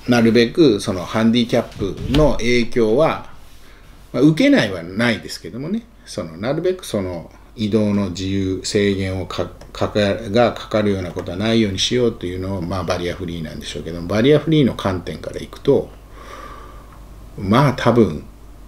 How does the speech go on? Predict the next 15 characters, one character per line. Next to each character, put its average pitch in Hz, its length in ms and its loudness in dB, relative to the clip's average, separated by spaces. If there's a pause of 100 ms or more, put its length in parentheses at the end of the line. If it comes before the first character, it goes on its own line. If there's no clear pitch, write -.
(140)
言 95 100 -2
い 98 40 0
方 110 240 2
悪 85 220 -2
い 85 60 -6
け 78 120 -2
ど、 - 200 -8 (160)
ア 113 240 4
ウ 110 160 6
ト 95 180 0 (360)
な 95 240 -2
車 95 200 2
両 98 260 2
だ 95 180 2
っ - 100 -4